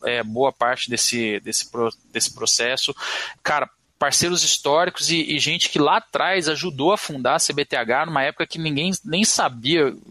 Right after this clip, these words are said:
do que, que tava se falando. Então, o Geraldo Campelo em, em Curitiba, é, você pega aí o, o, o Júlio,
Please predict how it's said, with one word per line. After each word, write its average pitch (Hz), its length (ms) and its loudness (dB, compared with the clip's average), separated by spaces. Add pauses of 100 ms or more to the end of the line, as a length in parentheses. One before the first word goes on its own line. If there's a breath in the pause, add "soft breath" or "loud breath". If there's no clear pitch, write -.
do 127 100 -16
que, 135 120 -8
que - 120 -14
tava 135 180 0
se - 140 0
falando. 135 440 0 (380 loud breath)
Então, 143 380 0 (280 loud breath)
o 135 140 -2
Geraldo 135 340 0
Campelo 135 520 -2
em, 127 340 -4
em 120 80 -2
Curitiba, 120 960 0 (320 loud breath)
é, 120 220 0
você 113 180 -2
pega 123 280 -2
aí 127 140 0
o, 127 60 0
o, 123 720 -4
o 127 40 -4
Júlio, 123 640 2